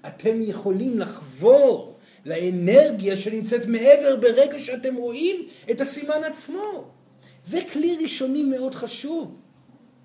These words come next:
סורן מקווה שאתם מבינים את מה שסורן אמר. אתם מבינים את מה שסורן דיבר עכשיו,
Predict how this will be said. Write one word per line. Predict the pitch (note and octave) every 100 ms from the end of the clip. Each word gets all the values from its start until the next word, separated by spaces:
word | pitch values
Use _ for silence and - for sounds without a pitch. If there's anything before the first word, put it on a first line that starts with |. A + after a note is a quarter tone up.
| _ _ -
סורן | F3+ B3+ F4
מקווה | F4 B3+ B3+
שאתם | C4 B3 B3
מבינים | A#3+ G#3+ A#3 D4+ E4+
את | E4
מה | A3
שסורן | F#3 F3+ F3 F3 E3
אמר. | D3+ D3+
אתם | D3+ B3+
מבינים | E4 G3+ C#3 G3 F#3 - -
את | F3
מה | G3
שסורן | A3+ B3 B3+ A3+ A#3
דיבר | G#3+ F#3+ A#3+
עכשיו, | B3+ - C#4